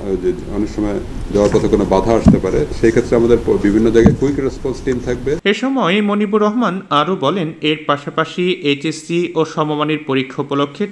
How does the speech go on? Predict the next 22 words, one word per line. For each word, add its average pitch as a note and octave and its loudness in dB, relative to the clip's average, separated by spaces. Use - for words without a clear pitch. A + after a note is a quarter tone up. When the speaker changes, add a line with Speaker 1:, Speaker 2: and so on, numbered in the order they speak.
Speaker 2:
ঢাকা F#3 -2
মেট্রোপলিটন D#3 -4
পুলিশের C#3+ -2
পক্ষ A#2+ -6
থেকে F3+ -6
বেশ F#3 -2
কিছু G#3 -6
পরিকল্পনা C#3+ -2
গ্রহণ F#3 -2
করা G#2+ -4
হয়েছে। G#2+ -6
Speaker 1:
যে G2+ 6
পরীক্ষার D3+ 8
হলে C3+ 6
রওনা B2 8
দেওয়ার C3 6
পূর্বে B2 8
প-, G2+ 2
পরীক্ষার্থীদের C#3+ 6
যেন C#3+ 6
অবশ্যই, C#3 6
এ, - 0